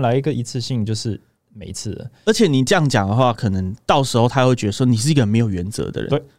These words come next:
Speaker 1: 没错。
Speaker 2: 对，所以就是变成是，其实你要维持着某一个公平性的原则去做很多决策，会变得有点绑手绑脚。这件事情，其实我延伸，那个当下，我延伸的启发是，其实有一些政治人物搞不好其实他没有很糟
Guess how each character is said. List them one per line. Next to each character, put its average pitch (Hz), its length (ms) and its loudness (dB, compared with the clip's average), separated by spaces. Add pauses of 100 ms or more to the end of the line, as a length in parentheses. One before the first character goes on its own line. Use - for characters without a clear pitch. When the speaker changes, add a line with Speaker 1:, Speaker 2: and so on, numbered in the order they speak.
(280)
Speaker 1:
没 113 80 -14
错。 - 0 -
Speaker 2:
对， 131 140 2
所 240 140 0
以 233 80 4
就 190 140 2
是 208 140 2
变 180 220 2
成 139 60 2
是， 139 280 2
其 - 240 2
实 180 180 4
你 131 160 6
要 131 160 4
维 117 240 4
持 110 300 -2
着 110 160 4
某 101 200 0
一 107 100 0
个 107 280 2 (460)
公 180 240 4
平 123 200 6
性 139 160 2
的 110 80 4
原 104 240 4
则 107 220 0
去 139 160 0
做 139 160 2
很 98 80 0
多 107 140 2
决 - 200 -4
策， - 160 -2
会 151 120 0
变 175 120 4
得 113 60 2
有 110 80 2
点 101 140 0
绑 92 180 -6
手 - 160 -4
绑 - 220 -10
脚。 - 160 -12
这 247 100 4
件 226 80 6
事 226 160 2
情， 98 240 0 (300)
其 185 120 2
实 220 80 4
我 135 120 4
延 113 180 4
伸， 131 300 0
那 180 100 2
个 123 100 4
当 120 220 2
下， 107 260 0 (440)
我 135 100 4
延 139 160 4
伸 170 160 2
的 156 80 4
启 80 300 -4
发 113 200 2
是， 113 300 0 (680)
其 208 140 2
实 214 120 2
有 110 140 6
一 - 20 0
些 156 140 2
政 147 180 2
治 131 140 2
人 113 120 4
物 123 80 4
搞 95 140 0
不 104 60 2
好 117 80 2
其 107 120 -4
实 107 80 -2
他 117 60 0
没 104 140 2
有 101 60 2
很 110 120 -4
糟 - 280 -6